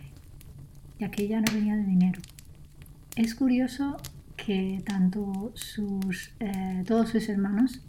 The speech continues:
se dedicaron también a la escritura, así que era un poco como que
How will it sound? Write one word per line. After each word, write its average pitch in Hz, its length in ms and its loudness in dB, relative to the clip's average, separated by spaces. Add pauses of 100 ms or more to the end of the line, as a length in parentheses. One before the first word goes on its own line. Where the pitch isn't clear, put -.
se 208 320 -2
dedicaron 185 540 2
también 185 320 4
a 190 60 2
la 190 60 0
escritura, 185 540 0 (240)
así 180 320 -2
que 185 340 -4 (140)
era 202 180 0
un 202 80 2
poco 196 280 -6
como 190 260 4
que 180 400 0